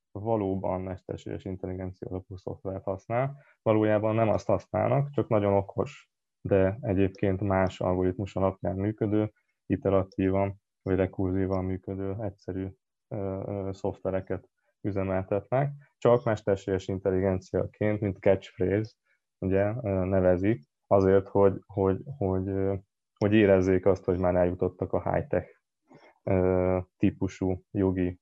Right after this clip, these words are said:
ö, technológiákhoz. Azért fontos ez, mert hogyha ezt a mesterséges intelligencia alapú,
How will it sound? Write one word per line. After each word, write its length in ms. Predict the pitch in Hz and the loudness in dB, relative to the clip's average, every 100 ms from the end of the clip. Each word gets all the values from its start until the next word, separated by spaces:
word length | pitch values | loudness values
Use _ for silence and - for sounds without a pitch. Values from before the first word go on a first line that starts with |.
| _ | _
ö, 320 | - 95 92 95 | -8 -6 -6 -4
technológiákhoz. 1080 | 90 - 95 92 92 95 95 - 110 110 - _ _ _ _ _ _ _ _ _ _ _ _ _ - - - | -6 -4 -6 -4 -4 -4 -4 -6 -8 -8 -12 _ _ _ _ _ _ _ _ _ _ _ _ _ -20 -8 2
Azért 360 | 143 135 107 | 4 6 4
fontos 500 | - 113 104 104 - | 4 4 4 0 2
ez, 340 | 101 101 120 - - _ _ _ _ _ _ _ _ - | 4 6 4 -4 -18 _ _ _ _ _ _ _ _ -2
mert 200 | 123 107 | 0 2
hogyha 560 | 110 - 107 104 104 131 | 2 2 4 6 4 2
ezt 300 | 107 - - | -2 -2 2
a 360 | 104 104 104 _ _ _ _ _ | 4 4 2 _ _ _ _ _
mesterséges 720 | 117 123 - 104 - 98 95 | 0 0 2 0 2 -2 0
intelligencia 760 | 104 98 98 95 92 - 95 92 | -4 0 0 2 -2 -4 -4 0
alapú, 560 | 95 92 - 101 98 | 0 -2 -2 -4 -4